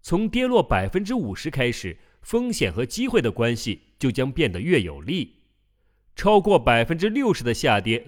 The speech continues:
就更有趣了，因为要达到之前的高位，行情必须上涨百分之一百五才行。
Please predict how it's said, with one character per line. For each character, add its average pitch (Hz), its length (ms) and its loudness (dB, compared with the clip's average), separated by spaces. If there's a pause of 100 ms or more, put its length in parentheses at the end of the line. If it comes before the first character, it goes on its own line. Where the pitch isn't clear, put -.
就 139 160 -2
更 240 320 -6
有 80 180 -6
趣 95 240 -8
了， 78 200 -16 (720)
因 156 160 2
为 151 100 6
要 156 160 6
达 110 180 2
到 123 140 2
之 220 260 -4
前 117 240 -6
的 170 80 -2
高 123 220 0
位， 120 220 0 (180)
行 165 400 0
情 135 260 -2 (200)
必 170 160 -2
须 202 160 -4
上 175 280 0
涨 131 240 0
百 82 280 -6
分 147 120 -2
之 156 80 -6
一 214 220 0
百 107 240 0
五 240 260 0
才 - 200 -8
行。 85 300 -10